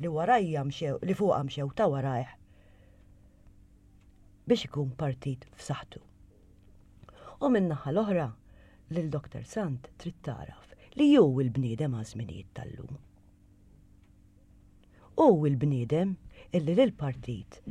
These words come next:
ta' image ġdida. Hu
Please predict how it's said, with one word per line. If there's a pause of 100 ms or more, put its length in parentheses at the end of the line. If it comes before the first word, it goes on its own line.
(260)
ta' (240)
image
ġdida. (880)
Hu